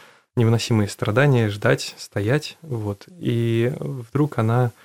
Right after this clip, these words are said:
а, ощутила весну, которая вокруг происходит, а, лес, который там окружал этот монастырь, а, пение птиц, и, м, начала молиться с благодарностью Богу,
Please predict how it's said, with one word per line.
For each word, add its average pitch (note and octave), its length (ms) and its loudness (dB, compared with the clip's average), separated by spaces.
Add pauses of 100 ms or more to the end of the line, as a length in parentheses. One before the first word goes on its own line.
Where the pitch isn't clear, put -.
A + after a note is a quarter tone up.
(500)
а, G2+ 520 0
ощутила A2 540 -2
весну, A2 580 0 (280)
которая A#2+ 340 -2
вокруг A#2 300 -4
происходит, A#2 720 -2 (140)
а, A2+ 320 -2
лес, A#2 460 0
который A#2 400 -2
там A2 240 -4
окружал A2 440 -2
этот - 120 -12 (200)
монастырь, A#2+ 560 -4 (680)
а, G2+ 200 2
пение G#2 340 0
птиц, - 520 -4 (120)
и, B2 380 2 (140)
м, - 840 -6
начала A#2+ 400 2
молиться A2+ 420 0
с A2 40 0
благодарностью G#2 800 0
Богу, B2 360 -6